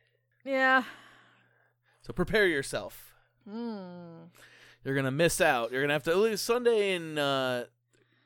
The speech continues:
Speaker 2: Sunday you can watch the conferences later when you get home.
Speaker 1: Yeah.
Speaker 2: But, uh, Monday and, um, that Thursday are the shows, which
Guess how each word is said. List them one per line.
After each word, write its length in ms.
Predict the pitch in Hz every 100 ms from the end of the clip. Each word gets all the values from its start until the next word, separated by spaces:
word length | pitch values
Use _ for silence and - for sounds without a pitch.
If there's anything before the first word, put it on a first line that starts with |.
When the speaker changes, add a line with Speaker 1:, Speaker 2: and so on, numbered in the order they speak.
| -
Speaker 2:
Sunday 340 | - 226 214
you 200 | 175 165
can 180 | 170 156
watch 240 | 170 175
the 100 | 151
conferences 520 | - 165 156 139 143
later 280 | 123 143 139
when 100 | 131
you 60 | 123
get 140 | 120
home. 460 | 123 131 110 110 117
Speaker 1:
Yeah. 380 | - 190 180 185 180 - _ -
Speaker 2:
But, 340 | 120 120 -
uh, 480 | 135 123 120 117 113
Monday 480 | 131 160 185 175 151
and, 240 | 143 135 131
um, 460 | 123 117 113 113 - _ _ _ - -
that 180 | 131 113
Thursday 440 | 160 160 143 117
are 80 | 113
the 80 | 110
shows, 440 | - 143 123 113
which 120 | 127